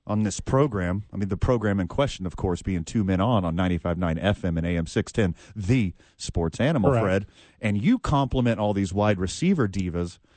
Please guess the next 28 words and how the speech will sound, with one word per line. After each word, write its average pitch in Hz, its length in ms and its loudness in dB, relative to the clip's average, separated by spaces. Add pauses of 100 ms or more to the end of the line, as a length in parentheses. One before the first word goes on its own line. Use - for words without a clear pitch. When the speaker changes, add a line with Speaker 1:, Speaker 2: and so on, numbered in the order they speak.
(160)
Speaker 1:
but 120 100 0
when 120 180 2
my 113 160 2
weirdo, 131 640 2
ayahuasca-drinking, 117 1200 0 (320)
darkness-retreating 110 1120 0 (180)
love, 104 520 2
Aaron 110 280 2
Rodgers, 107 480 -2
does 101 240 0
it, 104 100 -4
he's 160 360 2
the 175 140 4
bad 123 440 0
guy 98 320 -2
all 90 140 0
of 85 80 -4
a 90 60 -4
sudden. 80 480 -4 (1300)
Can't - 180 2
Speaker 2:
Hey, 233 60 4
Speaker 1:
have - 160 2
Speaker 2:
A- - 40 -2
Speaker 1:
it 110 80 -8
both 120 220 2
ways. 92 400 -4 (140)
Speaker 2:
Hey, 233 220 2
Aaron. 202 560 0